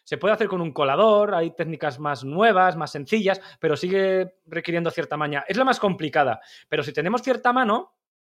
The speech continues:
podemos simplemente, el, o sea, la hacemos en, en, en quince minutos. Pero, joder, no, es que no tengo tiempo pa cocinar. Joder, quince minutos. Otra cosa es que este no te, no te resulte fácil de hacer. Pero el bacalao al pil pil es la única que te he dicho de todas estas listado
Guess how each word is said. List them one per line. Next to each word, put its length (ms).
podemos 540
simplemente, 440
el, 320
o 600
sea, 200
la 100
hacemos 360
en, 200
en, 180
en 120
quince 180
minutos. 460
Pero, 160
joder, 300
no, 220
es 120
que 120
no 100
tengo 300
tiempo 340
pa 140
cocinar. 440
Joder, 280
quince 260
minutos. 380
Otra 160
cosa 180
es 80
que 120
este 180
no 160
te, 100
no 140
te 100
resulte 640
fácil 260
de 60
hacer. 260
Pero 160
el 60
bacalao 320
al 100
pil 160
pil 200
es 200
la 220
única 400
que 80
te 60
he 20
dicho 240
de 80
todas 260
estas 260
listado 460